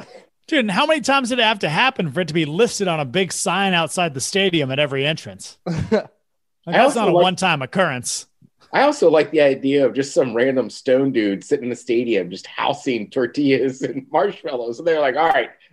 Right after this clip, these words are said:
Speaker 3: enough of this." <laughs> "What, man? I'm just hungry."
Speaker 1: <laughs> Uh, time for grandma. "Hello, boys.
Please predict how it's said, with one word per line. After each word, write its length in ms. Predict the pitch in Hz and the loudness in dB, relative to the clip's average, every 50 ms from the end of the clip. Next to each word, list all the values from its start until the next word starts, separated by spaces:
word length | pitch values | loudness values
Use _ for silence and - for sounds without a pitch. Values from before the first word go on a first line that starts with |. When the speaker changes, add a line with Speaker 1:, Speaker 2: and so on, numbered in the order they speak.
| - | -4
Speaker 3:
enough 240 | 151 170 185 180 180 | 0 2 2 2 2
of 160 | 185 170 - | 0 -6 -4
this." 640 | - 185 - - - - - - - - - - - 135 - - - - - _ _ _ - 165 | -4 -4 -6 -6 -6 -16 -20 -20 -20 -20 -20 -20 -20 -18 -18 -18 -20 -20 -20 _ _ _ -6 -2
<laughs> 0 | 220 202 170 - - - 208 196 - - _ - - - - - 622 - - - - - 254 - _ _ - - - _ _ _ - - _ _ - | 0 0 0 -2 -2 -4 -4 -4 -6 -12 _ -14 -14 -14 -10 -6 -6 -6 -6 -8 -14 -14 -14 -14 _ _ -20 -20 -20 _ _ _ -20 -20 _ _ 2
"What, 280 | 185 262 311 269 - | 4 4 4 4 2
man? 280 | 165 156 180 240 269 262 | 2 2 4 4 2 2
I'm 100 | 240 190 | 0 -2
just 180 | - - - - | -8 -14 -10 -2
hungry." 560 | 156 202 262 294 269 202 - 180 - - - _ _ - - - - - - _ _ - | 0 2 2 2 0 -4 -8 -10 -12 -14 -16 _ _ -18 -16 -14 -14 -16 -18 _ _ -14
Speaker 1:
<laughs> 120 | - 143 135 - - 151 - _ _ _ - - - - - - - - _ _ _ _ _ _ _ _ _ _ _ - | -12 -12 -12 -8 -10 -10 -10 _ _ _ -20 -20 -20 -20 -20 -20 -20 -20 _ _ _ _ _ _ _ _ _ _ _ -16
Uh, 600 | 139 139 139 139 139 135 131 131 127 123 120 117 92 - _ _ _ _ _ _ _ _ _ _ _ _ - | -14 -14 -12 -10 -10 -8 -8 -6 -8 -8 -8 -10 -12 -16 _ _ _ _ _ _ _ _ _ _ _ _ -4
time 260 | - 214 226 254 247 | 0 2 2 2 0
for 80 | 285 269 | -2 -4
grandma. 640 | 214 233 220 214 190 170 160 147 139 123 110 104 - - _ _ _ _ _ - - - _ _ _ _ _ _ | -2 0 2 2 2 2 2 2 2 0 -2 -6 -12 -18 _ _ _ _ _ -20 -20 -20 _ _ _ _ _ _
"Hello, 220 | - 226 214 196 170 | -2 2 2 2 4
boys. 520 | 135 165 180 202 214 214 - - - - | 4 2 2 4 2 2 0 -4 -6 -8